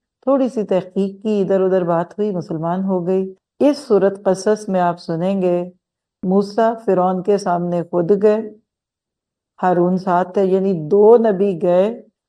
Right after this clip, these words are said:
लेकिन फिरौन ना माना, हामान नहीं माना। तो वहाँ positivity थी, यहाँ negativity है। अब मैं यहाँ gender discrimination पे नहीं लाती, इधर औरत है, उधर मर्द है।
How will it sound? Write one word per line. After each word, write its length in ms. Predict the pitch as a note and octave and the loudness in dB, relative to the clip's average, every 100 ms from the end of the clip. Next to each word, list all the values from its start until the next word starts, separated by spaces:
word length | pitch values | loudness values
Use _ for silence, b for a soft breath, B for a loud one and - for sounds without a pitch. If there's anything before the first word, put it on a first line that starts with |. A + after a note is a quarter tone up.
| _ | _
लेकिन 300 | F#3+ F#3 F#3+ | -4 -2 -2
फिरौन 460 | F3+ F#3 E3+ E3 E3 | -4 -4 -2 -2 -4
ना 200 | D#3+ E3 | -4 -4
माना, 460 | E3 D#3+ D#3 E3 - _ _ - | -6 -8 -10 -12 -16 _ _ -4
हामान 480 | F#3 F3 F3 F3 E3+ | -2 0 0 -2 -2
नहीं 300 | E3+ E3+ E3 | -4 -4 -4
माना। 360 | D#3 D#3 D#3+ - b b | -6 -8 -12 -16 b b
तो 80 | G3 | 0
वहाँ 300 | F#3 F3+ G3+ | 2 2 0
positivity 760 | G3+ F3 F#3 E3+ G3+ G#3 A#3 A3+ | 0 -2 -2 -4 -2 -2 -2 -4
थी, 320 | A#3+ A#3+ A#3+ b b | -2 -4 -6 b b
यहाँ 260 | F3 E3+ F#3 | -4 -2 -2
negativity 760 | F3 E3+ E3 E3 F3 F3 G3+ | -2 -2 -2 -2 -2 -2 0
है। 160 | A3 A3 B B | 0 -2 B B
अब 120 | F#3 G3 | -2 2
मैं 180 | G3 | 4
यहाँ 260 | F#3 F#3+ F3+ | 4 2 2
gender 300 | F#3 F3+ G3+ | 2 4 2
discrimination 800 | F#3+ F#3+ F#3+ F3 F3 E3+ G3 F#3+ | 0 -2 -6 -6 -4 -6 -6 -6
पे 100 | F#3+ | -4
नहीं 180 | F3 F#3 | -4 -4
लाती, 380 | F3+ E3+ F3 F#3+ F#3 B B | -4 -6 -4 -6 -6 B B
इधर 280 | F#3 F3+ F3+ | -2 0 0
औरत 360 | E3+ E3 E3+ F#3 | 0 -2 -6 -4
है, 80 | E3+ | -4
उधर 220 | E3+ E3 | -4 -6
मर्द 340 | E3 D#3+ E3 | -6 -10 -12
है। 140 | F3 | -16